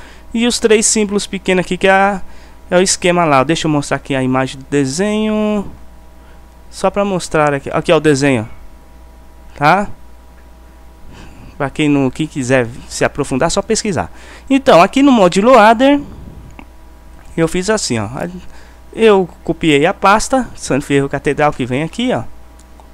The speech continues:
Né? Fiz o download aqui do áudio do Diego Forfun aqui. Cadê? Pera aí. Ah, aqui. Aqui, ó. Baixando aqui, ó. Tá vendo?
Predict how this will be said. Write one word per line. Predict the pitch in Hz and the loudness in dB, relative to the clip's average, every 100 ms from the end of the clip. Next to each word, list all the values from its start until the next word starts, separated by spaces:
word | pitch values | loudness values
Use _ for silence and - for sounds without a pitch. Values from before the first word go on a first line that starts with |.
| - | -16
Né? | - 165 | -4 -2
Fiz | 196 165 151 | 0 0 0
o | |
download | 143 147 143 147 139 | 2 4 4 2 0
aqui | 127 135 | -4 0
do | 139 | 2
áudio | 135 135 | 2 0
do | 135 127 120 120 120 | -2 -2 -2 -6 -4
Diego | 123 123 | -4 -4
Forfun | 127 135 131 - 135 | -4 -4 -4 -4 -6
aqui. | 139 214 | -4 -6
Cadê? | 214 147 170 202 208 | -6 -6 -2 -2 -4
Pera | 165 139 | -4 -4
aí. | 135 117 123 - - - - - - - - - - - - - 160 | -2 -4 -8 -18 -20 -20 -20 -20 -20 -20 -20 -20 -20 -20 -20 -14 -8
Ah, | 175 190 190 190 190 190 185 - - - - | -4 -2 -2 -2 -2 -2 -6 -10 -20 -20 -8
aqui. | 160 - 135 101 - - - - - - | -8 -2 -2 -2 -10 -20 -20 -20 -20 -6
Aqui, | 170 - 156 | -4 2 2
ó. | 107 - - | 2 -2 -2
Baixando | 160 170 - 220 | 0 2 0 0
aqui, | 220 - | 0 0
ó. | 120 | -2
Tá | - | 0
vendo? | 151 214 185 | 0 0 -2